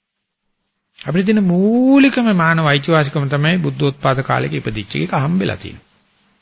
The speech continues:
ඒ බුද්ධෝත්පාද කාලෙක අපිට manussත්ව භාවය ලැබිලා තියෙන්නේ. එහුව එකේ අපිට ඇහ කන දිවනාසය අංග පුලාවට හම්බෙලක් තියෙනවා. තත් ධර්මයක් ඇහෙනවා. පැවිද්දක් තියෙනවා. කල්යාණ මිත්‍ර සේවනයක්වත් ලැබිලා තියෙනවා.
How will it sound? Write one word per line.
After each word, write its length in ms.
ඒ 160
බුද්ධෝත්පාද 720
කාලෙක 300
අපිට 220
manussත්ව 640
භාවය 280
ලැබිලා 380
තියෙන්නේ. 320
එහුව 300
එකේ 300
අපිට 260
ඇහ 800
කන 240
දිවනාසය 560
අංග 180
පුලාවට 460
හම්බෙලක් 420
තියෙනවා. 300
තත් 220
ධර්මයක් 540
ඇහෙනවා. 320
පැවිද්දක් 540
තියෙනවා. 280
කල්යාණ 360
මිත්‍ර 240
සේවනයක්වත් 580
ලැබිලා 320
තියෙනවා. 400